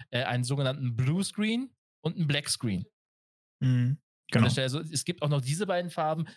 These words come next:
Speaker 1: Sollte man zum Beispiel eine Szene haben, jetzt zum Beispiel im Film, wo alles wirklich grün sein soll, weil sie vielleicht doch was draußen filmen, wo es grün ist, ähm, dann nehmen sie halt was anderes an der Stelle, um das auszufärben an der Stelle.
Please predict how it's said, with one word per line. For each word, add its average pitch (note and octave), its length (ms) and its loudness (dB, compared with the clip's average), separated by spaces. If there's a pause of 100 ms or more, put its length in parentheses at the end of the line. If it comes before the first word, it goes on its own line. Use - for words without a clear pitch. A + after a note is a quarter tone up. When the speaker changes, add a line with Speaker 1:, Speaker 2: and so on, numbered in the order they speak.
Speaker 1:
Sollte B2 340 -2
man D3+ 120 0
zum - 100 -6
Beispiel C3 260 0
eine B2 220 0
Szene D#3+ 380 0
haben, C#3+ 320 0
jetzt B2 140 -4
zum B2 80 -4
Beispiel A#2+ 240 -2
im A2 100 -4
Film, C3 380 0
wo A#2 100 -2
alles A#2+ 280 0
wirklich A#2+ 260 0
grün B2+ 260 2
sein G2 320 0
soll, G#2 420 -2 (560)
weil A2+ 120 0
sie A#2+ 100 -2
vielleicht A#2+ 300 -2
doch C3+ 160 -6
was E3+ 160 0
draußen D3+ 380 -2
filmen, D#3 260 0
wo C#3 60 0
es B2+ 120 -4
grün C#3 240 0
ist, - 680 -4
ähm, A#2+ 140 -2
dann A#2+ 120 2
nehmen B2+ 160 0
sie C3+ 120 0
halt C3+ 180 -2
was C3 120 -2
anderes A#2 400 0
an C3 100 0
der B2 100 0
Stelle, A2 280 0
um A2 60 -2
das G#2 160 -2
auszufärben G#2+ 720 -2
an G2 80 -4
der F#2+ 100 -2
Stelle. E2+ 400 -4